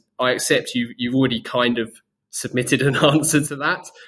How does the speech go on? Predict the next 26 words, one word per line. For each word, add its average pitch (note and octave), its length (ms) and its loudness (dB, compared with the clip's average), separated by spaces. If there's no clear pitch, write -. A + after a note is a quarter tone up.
But, E3 320 -2
but F3+ 80 0
I F3+ 80 4
wonder, G3 480 0
since A3+ 420 -4
the G3 100 -4
nineties, F#3+ 640 -2
and C3 100 2
we C#3 80 4
mentioned, C#3 320 0
I C#3 100 4
mentioned B2 300 0
the A#2+ 60 -6
Barclaycards G#2+ 560 -4
ad, F#2 120 -6
since - 320 -2
the E3 100 2
nineties, D3 540 2
is C#3+ 120 -2
it F#3 100 2
simply F3+ 320 0
a D#3 60 2
case C#3+ 280 0
that - 160 -6
there's B2+ 200 -2
been B2 500 0